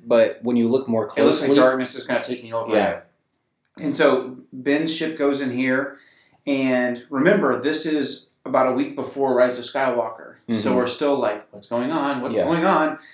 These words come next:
Speaker 2: Uh, and then he says, "My boy."
Speaker 1: Yeah.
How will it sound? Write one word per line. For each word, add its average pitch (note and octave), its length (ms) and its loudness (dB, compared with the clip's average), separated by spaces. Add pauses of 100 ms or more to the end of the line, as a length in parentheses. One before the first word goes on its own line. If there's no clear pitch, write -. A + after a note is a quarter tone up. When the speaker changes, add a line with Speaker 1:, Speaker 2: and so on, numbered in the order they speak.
(320)
Speaker 2:
Uh, C3+ 560 0
and C#3+ 200 0
then C#3+ 320 4
he C#3+ 220 -4
says, A#2+ 580 -2 (520)
"My - 580 -12
boy." - 680 -8 (540)
Speaker 1:
Yeah. F2 260 -4